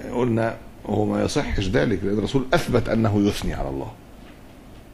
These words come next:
ولكن ليس يحصي إيه؟ ثناء عليه. ال-، ال-، ال-، الله،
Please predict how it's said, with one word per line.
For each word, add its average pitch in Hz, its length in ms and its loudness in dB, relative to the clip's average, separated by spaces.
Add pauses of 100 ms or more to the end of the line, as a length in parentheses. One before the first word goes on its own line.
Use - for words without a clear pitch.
(100)
ولكن 123 500 6
ليس 131 260 4
يحصي 117 460 4
إيه؟ 92 200 4 (540)
ثناء 98 400 0
عليه. 67 300 -6 (880)
ال-، 101 220 -2
ال-، 110 380 2 (560)
ال-، 104 180 4
الله، 104 260 6